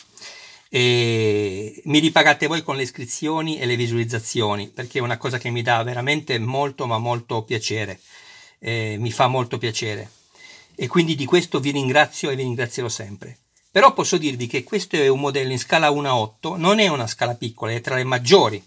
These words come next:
come scala, ed è vero che costa millesettantadue euro. Molti scrivono: "Sì, però Michele, un modello così lo pago trecento euro". Dove? Dove? Se lo trovi, noi lo prendiamo. Ok? La comparativa va fatta sempre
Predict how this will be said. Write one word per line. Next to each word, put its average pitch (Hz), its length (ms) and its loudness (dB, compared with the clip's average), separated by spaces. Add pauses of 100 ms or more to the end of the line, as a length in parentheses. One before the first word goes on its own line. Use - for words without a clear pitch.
(100)
come 110 240 -8
scala, 123 500 0 (840)
ed 151 160 4
è 170 80 6
vero 185 240 10
che 123 140 -6
costa 117 320 -8
millesettantadue 120 1080 -4
euro. 160 300 2
Molti 131 400 0
scrivono: 127 500 -2
"Sì, 190 480 0
però 175 340 4
Michele, 165 580 2
un 147 140 0
modello 147 380 0
così 147 300 0
lo 170 120 2
pago 135 220 0
trecento 123 540 -2
euro". 110 320 -2
Dove? 120 440 0 (680)
Dove? 131 460 4
Se - 180 -4
lo 156 160 -2
trovi, 180 500 0 (100)
noi 139 220 -2
lo 185 80 2
prendiamo. 139 600 2 (720)
Ok? 156 560 0
La 147 100 0
comparativa 180 640 0
va 123 140 -2
fatta - 280 -6
sempre 208 880 2